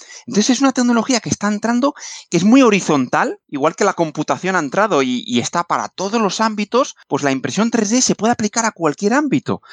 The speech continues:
porque el mundo físico está hecho de piezas físicas. Entonces,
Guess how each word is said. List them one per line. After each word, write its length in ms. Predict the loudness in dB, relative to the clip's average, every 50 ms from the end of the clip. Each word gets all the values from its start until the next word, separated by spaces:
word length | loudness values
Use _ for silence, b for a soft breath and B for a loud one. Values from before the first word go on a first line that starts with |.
| B B -4
porque 220 | -2 -2 0 2 0
el 80 | 2
mundo 280 | 2 2 4 4 4 2
físico 380 | 2 0 0 0 2 2 0
está 180 | 0 0 0 0
hecho 180 | 0 2 2 2
de 120 | 2 2
piezas 360 | 0 -2 -2 -2 -2 -4 -4
físicas. 580 | -4 -4 -2 -2 -2 -2 -4 -4 -6 -8 -8 B B B B B B B B B _
Entonces, 640 | -2 0 0 0 0 0 0 0 0 -2 -6